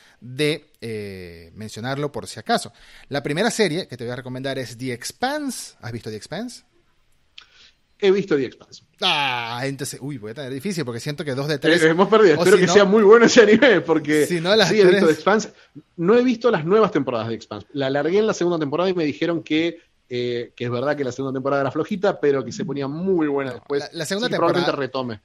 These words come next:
Speaker 1: la
Speaker 2: The
Speaker 1: segunda
Speaker 2: Expanse.
Speaker 1: temporada no es flojita. La segunda mitad de la segunda temporada es flojita, pero sucede algo am-, en la mitad de la temporada que es fantástico.
Speaker 2: Sí.
Speaker 1: Pero bueno,
Speaker 2: Exacto,
Speaker 1: entonces,
Speaker 2: exacto.
Speaker 1: ay Dios, cancelado The Expanse, qué presión.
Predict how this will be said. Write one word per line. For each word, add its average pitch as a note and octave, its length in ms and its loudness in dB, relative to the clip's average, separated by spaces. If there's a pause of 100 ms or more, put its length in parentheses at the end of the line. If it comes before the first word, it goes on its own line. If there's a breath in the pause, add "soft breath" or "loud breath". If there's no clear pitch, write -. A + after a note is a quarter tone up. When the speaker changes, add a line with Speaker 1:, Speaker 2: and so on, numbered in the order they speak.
Speaker 1:
la D3+ 100 -8
Speaker 2:
The A2 40 -6
Speaker 1:
segunda G#3+ 180 -4
Speaker 2:
Expanse. A3 40 -4
Speaker 1:
temporada D3 300 -4
no D3+ 120 -2
es C3+ 80 -4
flojita. A2 400 -10
La B2 140 -8
segunda F#3+ 540 -4
mitad D3+ 420 -4
de A#2 160 -12
la A2 80 -12
segunda D#3 300 -6
temporada C#3+ 500 -6
es F#3 140 -8
flojita, G#2 500 -16
pero F#2 240 -18 (260)
sucede G3 400 -2
algo G#3 400 0
am-, C#3+ 200 -8
en C3+ 120 -10
la B2+ 60 -8
mitad B2 240 -8
de F3+ 60 -2
la E3 80 -4
temporada C#3+ 400 -6
que B2+ 100 -8
es - 140 -16 (280)
fantástico. B2+ 440 -6
Speaker 2:
Sí. - 60 -20 (260 soft breath)
Speaker 1:
Pero E3+ 140 2
bueno, C3+ 160 0
Speaker 2:
Exacto, A#2+ 280 -8
Speaker 1:
entonces, - 220 -20
Speaker 2:
exacto. - 260 -20
Speaker 1:
ay F3 160 0
Dios, D3 160 -4
cancelado D3 380 -6
The D3+ 60 -4
Expanse, B2+ 300 -8
qué D3+ 120 -8
presión. D3 360 -6